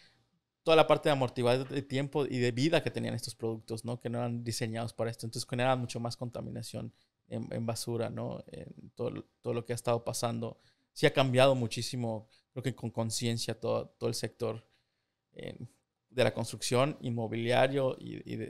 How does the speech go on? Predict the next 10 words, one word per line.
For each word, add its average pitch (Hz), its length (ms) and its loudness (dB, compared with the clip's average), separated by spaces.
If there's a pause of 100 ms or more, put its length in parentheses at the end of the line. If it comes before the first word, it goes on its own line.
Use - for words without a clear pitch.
de 117 60 -2
hacer 123 220 -2
proyectos. 123 560 0
Y 120 100 -4
creo 123 180 -2
que 131 80 -4
muy 123 220 0
pocas 120 480 -4
gentes 117 400 -6
hoy 123 200 0